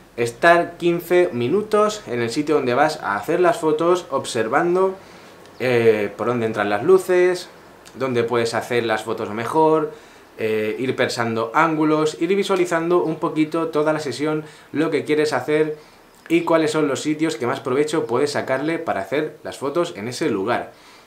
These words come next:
Es un ejercicio que va muy bien para no llegar y ponerte a lo loco a hacer las fotos, porque seguramente se te escaparán detalles, se te escapará algún sitio en, en que la foto es mejor, se te escapará alguna luz, se te escapará algún plano, así que siempre es mejor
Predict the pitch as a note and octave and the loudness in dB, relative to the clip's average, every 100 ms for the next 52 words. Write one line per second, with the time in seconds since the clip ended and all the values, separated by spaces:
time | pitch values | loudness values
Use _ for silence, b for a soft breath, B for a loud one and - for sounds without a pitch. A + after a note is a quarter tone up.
0 | B B D#3 G#3 G3 F#3 F3 F3 F3+ D3+ | B B -4 0 2 0 -2 -4 0 2
1 | D#3 E3 D3 F3+ F3 - A2+ A2 A#2+ D#3 | 2 0 0 0 -2 -2 -2 0 0 0
2 | E3+ A#2+ B2 D#3 E3 B2+ A#2 A#2 C#3+ D3+ | 0 -2 0 2 0 -4 -6 -4 -4 0
3 | F3+ F3+ C3 A#2 C#3 E3 D#3 D#3 C#3+ C3 | 2 2 0 0 0 2 2 2 -2 -2
4 | C#3 C#3 E3+ - E3+ G3 G3 E3+ E3+ D#3+ | -4 -2 -4 -2 -4 -2 0 2 2 2
5 | D#3 E3 D#3 A#2 A#2+ A#2 B2 D#3+ B2+ A2+ | -2 -4 -4 -4 -4 -2 -2 -4 -4 -4
6 | - E3 F3+ F#3+ F#3+ B B B - A#2+ | 0 0 2 0 -2 B B B -12 -8
7 | A#2 - A#2 C3+ D#3+ - C#3+ D3 D3+ - | -8 -6 0 2 2 0 -2 -2 -4 -6
8 | D#3 D#3 D3+ F#2+ B2+ _ _ _ - D#3+ | -4 0 0 -2 -10 _ _ _ -6 -4
9 | D#3+ C3+ A#2+ C#3 B2+ A2 G#2+ - E3+ E3 | 0 0 2 0 -2 -4 -4 0 0 0
10 | B B B - B2+ A2+ A#2 C3 D3+ D#3 | B B B -6 -4 -2 0 4 4 4
11 | A#2 A#2+ A#2 C#3+ C3+ D#3 F3 F3+ - B | 0 -2 0 0 0 4 6 6 2 B
12 | B B B B - - A#2+ A#2 C3+ C#3 | B B B B -20 -12 -6 -2 0 2
13 | D#3+ D3+ B2+ A#2 E3 E3+ E3+ E3+ - A#2+ | 2 0 -2 2 4 4 2 0 -2 -6
14 | B2+ - A#2 A2 D3 F3 F3+ F3+ E3 D#3 | -6 0 2 2 2 0 0 -2 -2 0
15 | F3+ F3+ | 0 0